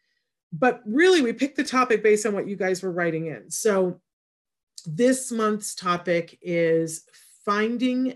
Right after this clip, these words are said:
and feeding your child's passion. Like, you guys keep, excuse me, writing in and saying,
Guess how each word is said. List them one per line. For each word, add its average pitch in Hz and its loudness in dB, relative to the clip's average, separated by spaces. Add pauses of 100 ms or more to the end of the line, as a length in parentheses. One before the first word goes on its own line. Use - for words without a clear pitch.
and 180 -4
feeding 185 -6
your 165 -6
child's 156 -6
passion. 151 -16 (440)
Like, 175 -4 (100)
you 185 -10
guys 226 -2 (600)
keep, - -8
excuse 226 -10
me, 180 -4
writing 208 -2
in 196 -4
and 190 -6
saying, 180 -4